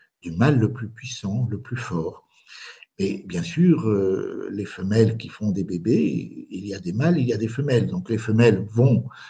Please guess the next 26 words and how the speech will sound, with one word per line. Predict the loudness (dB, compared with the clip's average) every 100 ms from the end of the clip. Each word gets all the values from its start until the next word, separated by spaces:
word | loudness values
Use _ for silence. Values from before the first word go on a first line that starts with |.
| -20 -20 -2
rejoindre | 4 6 6 6 4
la | -2 -2
harde | 2 2 2 -4
et |
faire | -6 -10 -12
partie | -12 -12 -10 -10
de | -10
la | -8
harde, | -4 -4 -4 -10 -20 -20 -20 -16
mais | -8
les | -2
mâles, | 4 4 2 0 6
eux, | 6 6 2
vont | 4
être | 4 4 -4 -4
exclus | -4 -6 -8 -8 -8 _ _ _
et | -12
ils | -4
vont | 2
être | 2 2
rejetés. | 2 4 6 2 0 -4 _ _ -20 -20 -20 -6
Mais | 0 0 0 -2
à |
mesure | 2 2 4 2 0
que | -8
ces | -6